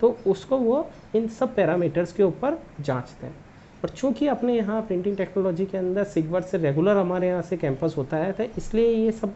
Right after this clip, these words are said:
आपको study कराना as a practical बहुत ज़रूरी है, ताकि आप उस company में जाने के लिए कुछ पहले से मानसिक रूप से तैयार हो सकें। हो सकता है इनमें से कोई question आपसे वो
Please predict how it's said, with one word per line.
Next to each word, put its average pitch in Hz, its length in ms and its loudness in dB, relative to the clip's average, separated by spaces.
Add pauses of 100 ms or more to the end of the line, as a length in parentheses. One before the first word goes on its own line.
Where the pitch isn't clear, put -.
(120)
आपको 240 380 0 (400)
study 180 340 -2
कराना 151 480 -4 (260)
as 151 140 2
a 160 100 -2
practical 160 460 -2
बहुत 151 300 0
ज़रूरी 151 360 0
है, 226 160 -8 (320)
ताकि 165 340 0
आप 214 320 0
उस 220 160 2
company 156 340 -2
में 220 180 -2
जाने 147 240 -2
के 156 120 -4
लिए 233 120 0
कुछ 240 200 -2
पहले 160 360 -2
से 254 140 -8
मानसिक 156 440 -4
रूप 147 100 -4
से 233 140 -8
तैयार 147 300 -2
हो 139 140 -4
सकें। 208 300 -8
हो 185 180 2
सकता 226 280 -6
है 226 60 0
इनमें 226 180 0
से 220 140 -2
कोई 220 100 2
question 208 340 -2
आपसे 185 260 -4
वो 226 280 0